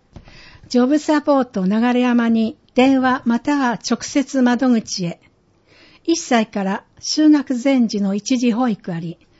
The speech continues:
先着五人程度。要申し込み。問い合わせ、ジョブサポート流山。電話、七一五六の七八八八。商工振興課、電話、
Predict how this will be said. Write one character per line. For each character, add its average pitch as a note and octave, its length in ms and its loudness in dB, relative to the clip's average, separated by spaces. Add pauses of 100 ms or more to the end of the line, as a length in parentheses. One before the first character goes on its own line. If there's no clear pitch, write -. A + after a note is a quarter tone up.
(220)
先 C4 360 0
着 B3 480 -4
五 G#3+ 160 0
人 B3+ 200 6
程 A#3+ 280 -2
度。 E3+ 200 -10 (540)
要 B3+ 420 0
申 G3+ 140 0
し - 140 -8
込 F#3+ 140 -4
み。 F3 200 -4 (920)
問 C4 200 0
い B3+ 60 2
合 A#3+ 80 2
わ A3+ 120 -2
せ、 - 300 -6 (200)
ジ A#3+ 100 0
ョ A#3+ 60 2
ブ D4 120 0
サ C#4+ 200 -2
ポ B3 220 -2
ー - 20 -2
ト F3+ 200 -8
流 G#3 420 -2
山。 F#3+ 360 -4 (340)
電 A#3+ 300 2
話、 A#3 220 0 (460)
七 C#4 340 4
一 A#3 260 -4
五 C4 260 2
六 B3 320 -2
の G3+ 240 -2 (120)
七 B3+ 320 2
八 C#4 400 -4
八 - 400 -8
八。 - 420 -6 (1200)
商 C#4+ 340 0
工 C4+ 240 0
振 B3 280 2
興 A#3+ 260 -2
課、 - 320 -4 (420)
電 A#3+ 260 2
話、 A3+ 200 -2